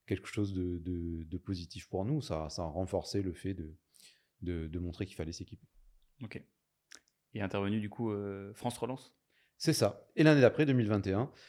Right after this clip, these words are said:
Speaker 1: euh, le gouvernement a, euh, offert Axonote à tout le monde, <laughs> si j'ose dire, euh, a fait des, des, des, des chèques de, de, de relance, euh, qui permettaient d'acheter un an d'Axonote, euh, et d'être intégralement remboursé.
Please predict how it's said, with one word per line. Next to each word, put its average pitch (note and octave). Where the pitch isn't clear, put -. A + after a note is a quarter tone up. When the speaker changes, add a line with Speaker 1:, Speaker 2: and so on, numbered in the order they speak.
Speaker 1:
euh, F#2+
le A#2
gouvernement B2
a, A2
euh, F2
offert D3+
Axonote C3
à G#2
tout A2+
le A2
monde, C3
<laughs> -
si -
j'ose G#2
dire, B2+
euh, F#2+
a F#2+
fait -
des, G#2
des, F#2+
des, F#2
des F2
chèques A#2
de, F2+
de, F#2
de F2
relance, G2+
euh, F#2
qui A#2
permettaient A2
d'acheter A2+
un A2
an A2+
d'Axonote, G2+
euh, F2
et F#2+
d'être F#2+
intégralement G#2
remboursé. G2+